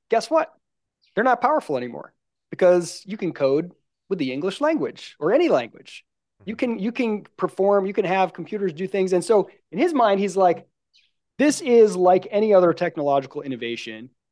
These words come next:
Speaker 1: You know, you, you create a bulldozer and you don't need to dig with your hands anymore. Yeah, there's short-term changes that that ha-,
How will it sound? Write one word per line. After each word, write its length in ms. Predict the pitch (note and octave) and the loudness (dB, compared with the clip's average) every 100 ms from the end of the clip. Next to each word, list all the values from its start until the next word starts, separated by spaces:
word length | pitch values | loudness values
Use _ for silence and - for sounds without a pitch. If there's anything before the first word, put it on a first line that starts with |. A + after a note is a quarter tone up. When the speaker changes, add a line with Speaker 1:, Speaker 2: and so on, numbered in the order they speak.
| _ _ | _ _
Speaker 1:
You 80 | D3 | 0
know, 120 | C#3+ | 0
you, 220 | D#3 D3 | 0 -2
you 100 | F3+ | -6
create 400 | E3 - G3+ G3+ | -8 0 4 6
a 60 | F#3+ | 6
bulldozer 640 | D#3 D#3 D3 C#3+ C3+ C3+ | 4 2 4 2 2 0
and 120 | C3 C3 | 0 0
you 60 | |
don't 220 | C3 C#3 | -2 -2
need 140 | D3 C3+ | -4 -6
to 60 | |
dig 200 | A#2+ B2+ | -2 -4
with 100 | B2+ | -4
your 100 | A#2+ | -10
hands 300 | A#2 B2+ A#2+ | -8 -8 -8
anymore. 580 | A#2+ A#2 A2+ A2+ A2 A2 _ _ _ _ _ - | -8 -10 -12 -10 -10 -12 _ _ _ _ _ -2
Yeah, 240 | D#3 E3+ | 2 4
there's 200 | E3 D#3 | 4 2
short-term 680 | - F3 E3 - E3 D3+ C#3+ | 0 0 0 -2 -2 -2 -2
changes 460 | - D3 D3 C#3 B2+ | -2 -2 -2 -2 -4
that 160 | B2+ | -2
that 240 | C3+ C3 | -2 -2
ha-, 80 | - | -6